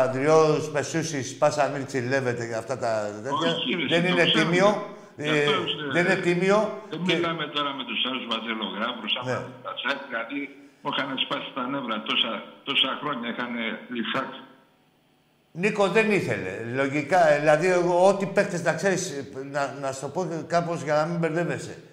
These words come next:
Speaker 1: Ε, επί Μαρινάκη, ό,τι παίχτες θέλει ο κάθε προπονητής, ε, τους παίρνει. Δηλαδή, μπορεί να πει ότι, «Ξέρεις κάτι, θέλω σε αυτή τη θέση».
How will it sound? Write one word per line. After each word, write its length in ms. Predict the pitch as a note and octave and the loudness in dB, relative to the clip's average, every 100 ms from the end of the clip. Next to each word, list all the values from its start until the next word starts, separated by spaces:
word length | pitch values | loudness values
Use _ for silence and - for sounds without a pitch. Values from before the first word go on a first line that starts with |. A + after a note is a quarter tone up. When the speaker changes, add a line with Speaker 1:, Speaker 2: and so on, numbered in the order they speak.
| - _ _ | -20 _ _
Speaker 1:
Ε, 600 | G#2+ A#2+ A#2+ A2 A2+ A2+ G#2+ | -4 0 0 -2 -2 -6 -4
επί 220 | A#2+ C3 | -4 -2
Μαρινάκη, 760 | C3 B2 B2 D3+ E3 - G2 E2+ | 2 2 2 4 4 4 -8 -8
ό,τι 300 | C3 D#3+ D3+ | -6 -4 -6
παίχτες 600 | - E3 E3+ A#2 - - - | -4 -6 -4 -8 -10 -16 -12
θέλει 240 | C#3+ D3 C#3 | -6 -4 -4
ο 60 | |
κάθε 240 | A#2 D3 C#3 | -2 -4 -4
προπονητής, 840 | A#2+ A#2+ A#2 F#2+ E2+ D3+ D#3+ - - - _ _ - | -8 -6 -6 -8 -6 -6 -6 -12 -20 -20 _ _ -12
ε, 120 | B2+ B2+ B2+ B2+ B2+ B2+ B2 B2 A#2+ A#2 - - | -6 -4 -2 -4 -4 -6 -8 -8 -10 -14 -18 -20
τους 100 | - | -8
παίρνει. 340 | B2+ E2+ D#2 - - _ _ _ _ | -8 -8 -12 -18 -20 _ _ _ _
Δηλαδή, 720 | G2+ A2 B2 D3 D3 - - - | -6 -2 0 0 -4 -8 -16 -14
μπορεί 300 | F#2+ C3 D3+ | -2 0 2
να 120 | D3+ C#3 C3+ C3+ B2+ B2+ | 2 2 2 2 2 0
πει 220 | F3 E3+ D#3 | 0 0 -2
ότι, 140 | - | -6
«Ξέρεις 220 | - E3+ | -6 -4
κάτι, 260 | F#3+ F3 C3+ - | 0 0 -2 -4
θέλω 260 | E3+ E3 | -2 -2
σε 100 | D#3 | -4
αυτή 180 | D3+ D#3+ | -8 -10
τη 140 | D3+ | -10
θέση». 420 | D#3 C#3+ - - | -6 -6 -6 -12